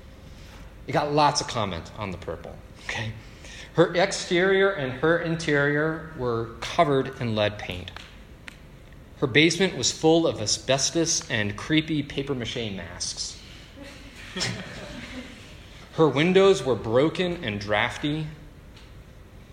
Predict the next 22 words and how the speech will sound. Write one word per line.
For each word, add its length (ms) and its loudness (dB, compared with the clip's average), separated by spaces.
Inside 560 8
where 400 8
our 160 2
kitchen 360 2
now 160 4
stands, 580 2
there 160 2
was 160 -2
a 80 0
wall 640 2
dividing 540 2
the 80 0
house 680 -2
and 140 -2
a 40 -2
second 380 -4
staircase 720 -6
leading 240 -4
to 120 -8
the 200 -10
second 380 -12
floor. 220 -10